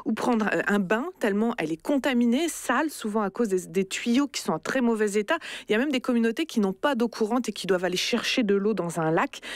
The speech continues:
Pour certaines communautés, ce problème d'accès à l'eau potable dure depuis vingt ans.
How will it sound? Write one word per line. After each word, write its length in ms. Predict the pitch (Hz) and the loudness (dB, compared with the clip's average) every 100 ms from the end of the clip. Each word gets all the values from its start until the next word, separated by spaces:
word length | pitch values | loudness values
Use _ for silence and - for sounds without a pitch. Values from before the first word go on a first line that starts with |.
| - - | -12 -4
Pour 160 | 262 - | -4 -2
certaines 380 | 330 - 302 | -4 0 0
communautés, 480 | 262 247 220 220 294 | 2 2 2 2 -2
ce 140 | - 214 | -2 -4
problème 400 | - 220 247 220 | 0 0 2 2
d'accès 340 | 185 - 226 | 0 -2 0
à 80 | 190 | 2
l'eau 120 | 202 | 0
potable 380 | 208 202 254 214 | 0 0 0 2
dure 200 | 214 214 | 0 0
depuis 400 | 202 - 247 220 - | -2 -2 -6 -6 -6
vingt 520 | 170 190 349 294 | -4 0 0 0
ans. 100 | - | -2